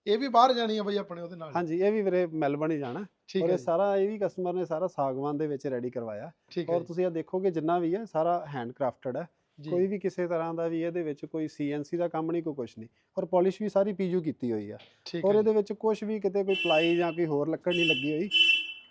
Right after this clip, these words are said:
Speaker 2: ਔਰ
Speaker 1: ਠੀਕ ਹੈ
Speaker 2: ਜਿੰਨੀ
Speaker 1: ਜੀ।
Speaker 2: ਵੀ ਸਾਰੀ ਸਾਗਵਾਨ ਦੇ ਵਿੱਚ ਬਣਿਆ ਹੋਇਆ ਜੀ ਇਹ।
Speaker 1: ਠੀਕ ਹੈ ਜੀ।
Speaker 2: ਜੀ।
Speaker 1: ਤੇ ਲਓ ਵੀ ਦੋਸਤੋ, ਇਹਦਾ ਵੀ, ਅਹ, ਇਹਦਾ ਵੀ ਰੇਟ ਦੱਸ ਦਈ ਇੱਕ ਵਾਰ, ਕਿਉਂਕਿ ਚੀਜ਼ ਬਹੁਤ ਪਿਆਰੀ ਆ
Speaker 2: ਜੀ, ਜੀ।
Speaker 1: ਤੇ ਦਰਸ਼ਕਾਂ ਦੀ ਕੁਐਰੀ ਬਹੁਤ ਆਉਣੀ ਇਹਦੇ ਵਾਸਤੇ।
Speaker 2: <laughs>
Speaker 1: ਕਿਉਂਕਿ
Speaker 2: ਜ਼ਰੂਰ
Speaker 1: ਫਿਰ
Speaker 2: ਜੀ, ਜ਼ਰੂਰ।
Speaker 1: ਚੀਜ਼ ਜਦੋਂ ਸੋਹਣੀ ਬਣਾਉਣੀ ਆ ਫਿਰ
Speaker 2: ਬਿਲਕੁਲ ਵੀਰੇ, ਬਿਲਕੁਲ। ਇਹ
Speaker 1: ਬਿਲਕੁਲ।
Speaker 2: ਚੀਜ਼ ਕਸਟਮਰ ਨੇ ਵੀ ਪੂਰੇ ਸ਼ੌਂਕ ਨਾਲ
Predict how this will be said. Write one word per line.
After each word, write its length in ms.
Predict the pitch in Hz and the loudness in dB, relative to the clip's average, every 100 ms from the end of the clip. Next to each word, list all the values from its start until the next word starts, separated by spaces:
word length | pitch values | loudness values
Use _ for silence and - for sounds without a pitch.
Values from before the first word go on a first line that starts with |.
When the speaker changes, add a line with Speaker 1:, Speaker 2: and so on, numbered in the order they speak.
| - | -2
Speaker 2:
ਔਰ 120 | 185 | 0
Speaker 1:
ਠੀਕ 100 | 185 | 2
ਹੈ 40 | |
Speaker 2:
ਜਿੰਨੀ 120 | 165 196 | 2 2
Speaker 1:
ਜੀ। 60 | |
Speaker 2:
ਵੀ 60 | 202 | 4
ਸਾਰੀ 260 | 196 226 | 4 4
ਸਾਗਵਾਨ 560 | 208 180 170 175 175 165 | 4 4 6 2 0 -2
ਦੇ 300 | 160 320 160 | -6 -2 0
ਵਿੱਚ 140 | 131 | 0
ਬਣਿਆ 260 | 117 98 95 | -4 -6 -6
ਹੋਇਆ 240 | 92 90 | -8 -10
ਜੀ 100 | 95 | -14
ਇਹ। 40 | 90 _ _ _ | -16 _ _ _
Speaker 1:
ਠੀਕ 260 | - 165 139 | -10 -10 -10
ਹੈ 80 | |
ਜੀ। 280 | 113 101 120 | -16 -18 -16
Speaker 2:
ਜੀ। 100 | 98 - _ _ | -16 -18 _ _
Speaker 1:
ਤੇ 80 | 160 | -14
ਲਓ 240 | 160 160 160 | -8 -6 -4
ਵੀ 100 | 160 | -4
ਦੋਸਤੋ, 400 | 160 - 175 - _ _ - | -6 -8 -12 -14 _ _ -8
ਇਹਦਾ 220 | 170 208 | 0 4
ਵੀ, 200 | 214 226 | 4 2
ਅਹ, 400 | - - 180 175 | -4 -4 0 2
ਇਹਦਾ 220 | 240 233 262 | 2 2 4
ਵੀ 140 | 247 | 6
ਰੇਟ 200 | 208 202 | 6 6
ਦੱਸ 200 | 170 131 | 0 -4
ਦਈ 120 | 170 | -6
ਇੱਕ 160 | 151 143 | -10 -10
ਵਾਰ, 140 | 131 | -14
ਕਿਉਂਕਿ 320 | 117 - 190 | -12 -10 -8
ਚੀਜ਼ 260 | 196 202 202 | -8 -6 0
ਬਹੁਤ 240 | 180 190 | 2 2
ਪਿਆਰੀ 300 | 214 202 202 | 2 4 4
ਆ 120 | 196 196 - | 0 -4 -8
Speaker 2:
ਜੀ, 160 | 135 147 | -4 -2
ਜੀ। 60 | 151 | -2
Speaker 1:
ਤੇ 140 | 180 | -2
ਦਰਸ਼ਕਾਂ 340 | 185 165 196 | -2 -4 -4
ਦੀ 80 | 196 | -4
ਕੁਐਰੀ 320 | 196 208 262 | 2 4 4
ਬਹੁਤ 260 | 233 180 175 | 4 0 0
ਆਉਣੀ 180 | 165 170 | -4 -4
ਇਹਦੇ 160 | 185 | -4
ਵਾਸਤੇ। 280 | 180 185 135 | -4 -6 -10
Speaker 2:
<laughs> 460 | 170 - - 117 _ - | -14 -14 -14 -14 _ -2
Speaker 1:
ਕਿਉਂਕਿ 180 | 202 175 | 4 8
Speaker 2:
ਜ਼ਰੂਰ 140 | 214 | 8
Speaker 1:
ਫਿਰ 100 | - | 6
Speaker 2:
ਜੀ, 60 | 165 | 4
ਜ਼ਰੂਰ। 180 | 147 | 2
Speaker 1:
ਚੀਜ਼ 200 | 135 226 | 0 0
ਜਦੋਂ 180 | 226 226 | 0 -2
ਸੋਹਣੀ 320 | - 202 262 | 0 0 2
ਬਣਾਉਣੀ 340 | 262 240 226 226 | 0 0 0 0
ਆ 100 | 220 | 2
ਫਿਰ 100 | 220 | 2
Speaker 2:
ਬਿਲਕੁਲ 260 | 233 247 | 2 2
ਵੀਰੇ, 160 | 202 180 | 2 2
ਬਿਲਕੁਲ। 300 | 170 165 208 | 0 0 4
ਇਹ 100 | 240 | 4
Speaker 1:
ਬਿਲਕੁਲ। 200 | 165 - | 4 -4
Speaker 2:
ਚੀਜ਼ 280 | 220 214 220 | -2 0 0
ਕਸਟਮਰ 480 | 208 190 202 202 202 | 0 -2 2 4 6
ਨੇ 60 | |
ਵੀ 140 | 208 202 | 4 4
ਪੂਰੇ 240 | 196 196 | 4 4
ਸ਼ੌਂਕ 320 | 190 170 165 | 4 2 2
ਨਾਲ 420 | 170 170 170 170 | 0 2 0 -2